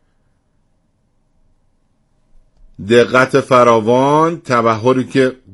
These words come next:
داره، تجربه بالایی که رضا داره، بتونه حداقل رضا به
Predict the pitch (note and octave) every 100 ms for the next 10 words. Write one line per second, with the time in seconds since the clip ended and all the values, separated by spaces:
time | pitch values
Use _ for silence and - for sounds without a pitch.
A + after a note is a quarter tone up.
0 | G2+ A2 C3 C#3 D3 D3+ D3+ C#3+ B2+ G#2
1 | A2+ A#2 C3 A2+ A#2 C3 B2+ C3 D#3 D#3
2 | E3 D#3 D3+ D3+ D3+ D3+ D#3 D#3 D#3 -
3 | - - _ _ _ _ _ _ - A2+
4 | A#2+ C3 C3+ C3+ - G#2 G#2 A2 A2+ B2+
5 | E3+ D3 A#2+ D3 C#3+ C3